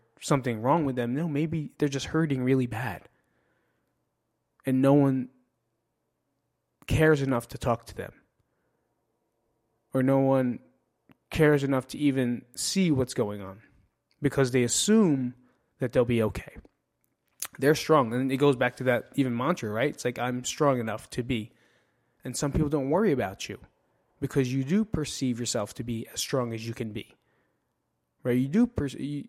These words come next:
you do make yourself be perceived as someone that is strong.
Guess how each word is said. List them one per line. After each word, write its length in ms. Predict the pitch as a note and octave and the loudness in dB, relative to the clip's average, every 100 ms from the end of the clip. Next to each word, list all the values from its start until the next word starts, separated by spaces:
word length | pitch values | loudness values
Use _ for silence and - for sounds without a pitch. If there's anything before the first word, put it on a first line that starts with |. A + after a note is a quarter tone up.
| - | -8
you 140 | D3+ | -6
do 160 | D3+ A3+ | 0 2
make 180 | F#3 C#3 | 2 -2
yourself 520 | C3 C3+ G#2 - - _ _ _ _ _ _ _ _ - | -2 -2 -4 -6 -20 _ _ _ _ _ _ _ _ -2
be 160 | C3+ | -2
perceived 680 | B2+ C3+ - D#3 C3+ B2 A#2 | -2 -8 -6 -2 0 0 -2
as 180 | A#2 A2+ | -2 -2
someone 420 | C3+ B2 A2+ A2 | -2 0 0 -2
that 180 | A2 A2+ | -6 -6
is 100 | - | -8
strong. 300 | - G2+ | -6 -6